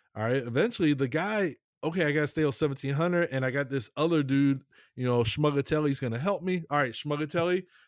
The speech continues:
I need you to grab that wrench, turn that bolt, three turns, pull that off, do this, da, da,"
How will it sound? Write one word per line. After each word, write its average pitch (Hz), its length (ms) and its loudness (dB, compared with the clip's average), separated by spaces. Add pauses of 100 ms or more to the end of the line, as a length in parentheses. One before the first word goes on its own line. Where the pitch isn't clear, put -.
(100)
I 120 40 -14
need 123 200 -6
you 131 60 -4
to - 0 -
grab 123 280 -4
that 165 240 0
wrench, 160 480 -2
turn 135 260 -4
that 143 280 -2
bolt, 131 320 0 (380)
three 165 200 -2
turns, 143 520 -4 (360)
pull 160 160 0
that 147 240 0
off, 135 280 -2 (120)
do 160 160 -2
this, 143 340 2
da, 139 140 -2
da," 139 160 -2